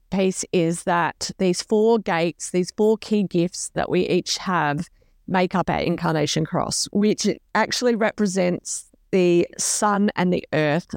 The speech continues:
signs in our chart. And it also is seventy percent of our programming.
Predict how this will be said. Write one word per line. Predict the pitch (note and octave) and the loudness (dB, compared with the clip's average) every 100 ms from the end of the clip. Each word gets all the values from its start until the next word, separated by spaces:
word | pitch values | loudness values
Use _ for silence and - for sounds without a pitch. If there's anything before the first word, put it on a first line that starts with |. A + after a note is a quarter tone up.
| - | -10
signs | - G3+ F3 D#3+ E3+ E3+ - _ | -4 0 0 2 2 0 -4 _
in | F3 F3 | -2 0
our | F3 | 0
chart. | - G3 C4+ G#4 - _ - - - - - - | 0 0 0 -2 -6 _ -20 -20 -20 -20 -20 -8
And | G#3 G#3 | -2 0
it | G3 - | -2 0
also | G3+ G#3+ - A3+ G3+ G3+ G3+ F#3 | 2 2 0 0 0 2 2 0
is | - F#3+ F#3+ | 0 2 0
seventy | - - - A3 G#3+ G#3 G#3 | -2 -4 -2 0 0 2 0
percent | - G3 - F#3 F3+ - - | 0 -4 -2 -2 -2 -4 -2
of | F3+ | 0
our | E3+ D3+ | 0 -2
programming. | - D#3+ D#3+ E3+ D3+ D3+ - D#3+ | -2 0 0 0 0 0 -2 -6